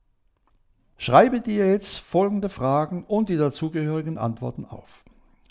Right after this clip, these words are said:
Welche Gründe hast du, um Webinare durchzuführen? Warum fühlst ausgerechnet du dich berufen, Webinare durchzuführen?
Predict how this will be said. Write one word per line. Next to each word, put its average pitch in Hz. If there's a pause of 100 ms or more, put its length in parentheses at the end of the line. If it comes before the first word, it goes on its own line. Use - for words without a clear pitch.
Welche 196
Gründe 196
hast 165
du, 120 (240)
um 170
Webinare 120
durchzuführen? 113 (1400)
Warum 208
fühlst 196
ausgerechnet 156
du 233
dich 214
berufen, 120
Webinare 113
durchzuführen? 107